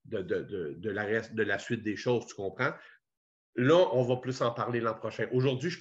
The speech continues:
je suis vraiment pas en mesure parce qu'à toutes les fois que j'ai une idée, on dirait que je la redéfais, puis je la refais, puis je suis comme, euh, <laughs> je, je, je suis pas encore certain de ça.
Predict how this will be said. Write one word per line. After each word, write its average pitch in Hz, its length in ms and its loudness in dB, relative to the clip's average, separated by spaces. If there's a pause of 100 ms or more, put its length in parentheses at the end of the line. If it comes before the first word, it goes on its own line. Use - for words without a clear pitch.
je - 120 -14
suis 127 100 -8
vraiment 139 340 4
pas 151 140 4
en 151 100 6
mesure 131 500 2 (440)
parce - 180 0
qu'à 127 140 4
toutes 277 360 0
les 170 220 4
fois 175 340 -2
que 147 60 -8
j'ai 123 140 -2
une 117 220 2
idée, 107 280 -2
on 123 120 -2
dirait 156 200 0
que 139 60 -8
je - 80 -8
la 104 60 0
redéfais, 127 640 -4
puis 113 120 -18
je 101 80 -14
la 98 60 -6
refais, 139 520 -6
puis 95 220 -16 (400)
je - 200 -8
suis - 100 -6
comme, 135 260 4
euh, 104 340 2 (640)
<laughs> - 500 -12
je, - 260 -4
je, - 220 -8
je - 40 -12
suis - 160 -12
pas 196 220 6
encore 147 400 2
certain 165 600 2
de 135 60 -6
ça. 160 280 2